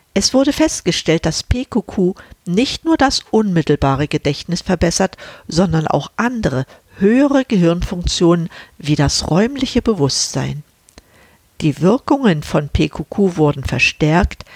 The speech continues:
wenn die Substanz mit Coenzym Q zehn verwendet wurde.“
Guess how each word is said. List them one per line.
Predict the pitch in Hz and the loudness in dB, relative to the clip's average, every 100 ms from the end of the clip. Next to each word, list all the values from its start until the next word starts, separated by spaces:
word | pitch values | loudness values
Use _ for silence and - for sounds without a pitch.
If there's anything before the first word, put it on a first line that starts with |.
| - _ | -20 _
wenn | 143 175 262 | 0 0 2
die | 262 | 0
Substanz | 247 247 - - 156 156 - | 2 2 -2 0 0 0 -6
mit | 151 135 | -6 -6
Coenzym | - 214 220 233 - 151 | 0 0 2 0 -2 -2
Q | - 151 | -4 -6
zehn | - - 127 135 _ | -4 -4 -4 -6 _
verwendet | - 202 175 135 127 131 - | -2 0 0 -2 -4 -6 -4
wurde.“ | 120 127 127 | -2 0 -4